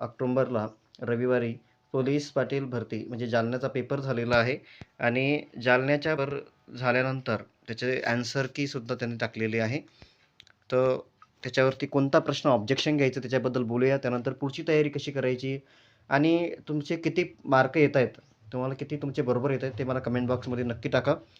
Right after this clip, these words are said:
ऑब्जेक्शनचा प्रश्न कोणता आहे बघूया आपण. तर ऑब्जेक्शनचा प्रश्न आहे मित्रांनो, मला फक्त एकच आढळला, तो आहे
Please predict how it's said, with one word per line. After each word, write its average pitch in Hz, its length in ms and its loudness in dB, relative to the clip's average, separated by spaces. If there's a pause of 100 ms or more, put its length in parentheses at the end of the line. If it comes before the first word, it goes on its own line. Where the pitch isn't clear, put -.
(1900)
ऑब्जेक्शनचा 185 800 0 (200)
प्रश्न 151 480 -2
कोणता 147 300 -2
आहे 143 60 4
बघूया 131 320 2
आपण. 120 220 0 (300)
तर 143 40 -4 (120)
ऑब्जेक्शनचा 160 840 0
प्रश्न 143 360 -2
आहे 147 80 2
मित्रांनो, 139 380 0
मला 131 240 -2
फक्त 127 240 -6
एकच 127 420 -2
आढळला, 123 300 -2
तो 135 120 -8
आहे 127 280 -2